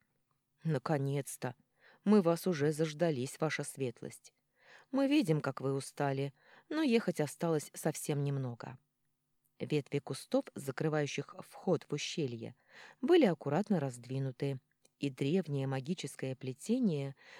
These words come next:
приняло в свои объятия усталого путника, ошеломлённого мощью и сложностью магического замка.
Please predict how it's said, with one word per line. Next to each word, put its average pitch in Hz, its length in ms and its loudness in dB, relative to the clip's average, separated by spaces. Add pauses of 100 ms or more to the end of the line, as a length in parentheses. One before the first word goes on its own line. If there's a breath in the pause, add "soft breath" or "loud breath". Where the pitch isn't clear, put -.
(140 loud breath)
приняло 262 400 6
в - 40 -4
свои 202 280 2
объятия 202 640 0
усталого 226 540 -2 (100)
путника, 127 600 -4 (320 soft breath)
ошеломлённого 143 1000 0
мощью 139 600 -4
и - 100 -10
сложностью 151 880 -4 (220 loud breath)
магического 139 720 -4
замка. 120 500 -10